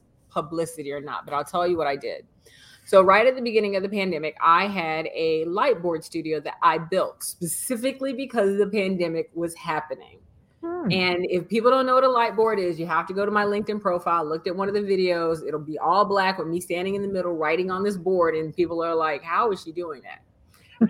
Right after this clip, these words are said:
Speaker 2: <laughs>
Speaker 1: Just trust me, it looks crazy cool. But what happened was I went on LinkedIn. It was right at the beginning of the pandemic, probably around March or April, May, sometime around there. And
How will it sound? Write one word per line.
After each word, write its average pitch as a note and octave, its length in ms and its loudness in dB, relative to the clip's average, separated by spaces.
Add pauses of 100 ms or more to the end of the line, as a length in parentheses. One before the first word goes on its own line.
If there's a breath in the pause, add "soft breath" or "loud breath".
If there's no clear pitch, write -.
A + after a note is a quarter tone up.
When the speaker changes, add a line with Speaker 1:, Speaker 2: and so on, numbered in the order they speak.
(160)
Speaker 2:
<laughs> - 100 -16
Speaker 1:
Just F#3+ 200 -2
trust G3+ 280 6
me, D#3+ 200 -2
it E3 180 0
looks F3 260 0
crazy G#3 560 2
cool. C#3 440 -2
But G#3 260 2
what E3 140 -4
happened A#3 400 0
was D#3 340 -4 (380 soft breath)
I E3+ 100 0
went F#3 240 2
on A3+ 140 0
LinkedIn. G3 400 -4
It C3+ 80 -6
was D3 160 -4
right E3 260 0
at G#3+ 80 0
the G#3+ 60 -4
beginning F#3+ 360 -2
of F3+ 100 -4
the F3+ 80 -6
pandemic, D#3+ 520 -6
probably F3 300 0
around D#3+ 340 -4
March E3 300 -2
or D#3+ 160 -4
April, D#3+ 320 -4
May, D#3 180 -4
sometime D#3+ 400 -6
around D3+ 240 -6
there. D3 280 -8 (500 soft breath)
And E3+ 560 4